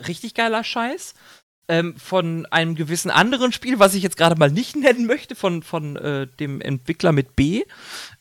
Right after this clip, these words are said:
ähm, das ist ja total in die Hose gegangen. Und man kennt auch so das ein oder andere, äh, Remastered, was halt nicht ganz so prickelnd war. Aber, ähm, Westwood Studios reiht sich da für mich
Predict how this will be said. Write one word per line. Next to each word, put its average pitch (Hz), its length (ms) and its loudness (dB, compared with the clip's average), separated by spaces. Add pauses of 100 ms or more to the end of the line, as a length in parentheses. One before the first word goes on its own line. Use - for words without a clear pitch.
ähm, 170 420 2
das 156 180 2
ist - 140 -6
ja 170 80 4
total 160 380 6
in 226 100 6
die 226 120 2
Hose 247 280 0
gegangen. 240 420 0 (840)
Und 170 220 2
man 165 140 2
kennt 202 260 2
auch 175 100 2
so 185 120 -4
das 175 160 0
ein 170 160 2
oder 160 220 2
andere, 240 640 -2 (680)
äh, 202 200 6
Remastered, 202 680 2
was 175 180 0
halt 165 220 0
nicht 151 220 -4
ganz 143 380 0
so 233 220 -4
prickelnd 240 600 -2
war. 254 260 0 (1120)
Aber, 151 540 6
ähm, 143 480 -2 (380)
Westwood 147 440 -2
Studios 185 760 -2 (680)
reiht 131 300 2
sich 185 160 -6
da 156 140 2
für - 180 -4
mich 120 400 -4